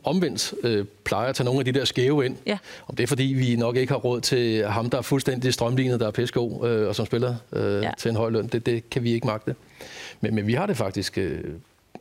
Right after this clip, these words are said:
Speaker 1: også traditionsmæssigt. Der, der, der, der er vi vel en klub, der kan rumme lidt flere skæve. Det synes jeg da også, øh, dem kan der godt, øh, liste nogen ud af. Øh, det kan alle klubber se-, selvfølgelig, ikke? Men, øh,
Speaker 2: Men er jeres, men, men er det en bevidst,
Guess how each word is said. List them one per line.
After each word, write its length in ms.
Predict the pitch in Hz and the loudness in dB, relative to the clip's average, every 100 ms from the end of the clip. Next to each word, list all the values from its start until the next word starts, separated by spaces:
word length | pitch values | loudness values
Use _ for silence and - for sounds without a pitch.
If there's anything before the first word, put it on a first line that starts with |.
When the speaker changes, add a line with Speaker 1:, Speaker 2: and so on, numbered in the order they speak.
| 427 - | -18 -10
Speaker 1:
også 220 | - - | -4 -4
traditionsmæssigt. 920 | - 120 107 123 220 226 175 131 - - 139 | -2 -4 -2 -2 0 0 0 -2 -6 -8 -4
Der, 60 | - | -2
der, 200 | 113 135 | -2 -2
der, 360 | 123 170 156 | 0 0 0
der 140 | 120 135 | 0 0
er 140 | 147 | 0
vi 160 | 170 165 | 0 2
vel 120 | 131 | 2
en 100 | 117 | 2
klub, 240 | 139 160 | 0 0
der 80 | 151 | -2
kan 240 | - 127 113 - - - - | -2 -2 -2 -8 -20 -10 -2
rumme 320 | 107 117 165 | 2 2 2
lidt 140 | 147 | 2
flere 240 | 131 131 147 | 2 2 2
skæve. 400 | - 120 127 180 - _ - - - - - | 2 2 2 -2 -8 _ -20 -20 -20 -10 -6
Det 100 | - | -2
synes 140 | 127 | 0
jeg 60 | 120 | 0
da 40 | |
også, 240 | 101 104 131 | 0 0 0
øh, 440 | 120 113 101 92 107 - - | 2 2 2 0 -4 -8 -6
dem 120 | 107 | -4
kan 140 | 107 120 | -2 -2
der 60 | |
godt, 240 | 107 107 131 | 0 -2 0
øh, 160 | 113 110 - _ _ - - - - | -2 -2 -10 _ _ -20 -20 -12 -2
liste 460 | 113 113 120 - | 0 2 2 2
nogen 220 | 123 120 127 | 0 2 2
ud 120 | 123 | 4
af. 280 | 120 117 101 104 | 2 0 -2 -2
Øh, 200 | 117 107 | 0 0
det 80 | 98 | -2
kan 100 | 101 | -2
alle 140 | 98 | -2
klubber 240 | 98 107 104 | -2 -2 -2
se-, 260 | - 104 - | -2 -4 -4
selvfølgelig, 640 | 107 120 107 - 107 117 | -4 -2 -2 -2 0 0
ikke? 120 | 180 - 113 | -2 -2 -4
Men, 260 | 101 98 | -2 -2
øh, 120 | 95 | 0
Speaker 2:
Men 120 | 220 220 | 0 0
er 40 | |
jeres, 440 | 202 196 233 262 - - | 2 2 0 -2 -4 -2
men, 380 | 180 214 214 | 0 0 0
men 160 | 208 220 | 0 2
er 120 | 196 | 2
det 120 | 202 | 0
en 100 | 202 | 0
bevidst, 380 | 196 196 269 - | 0 0 0 -2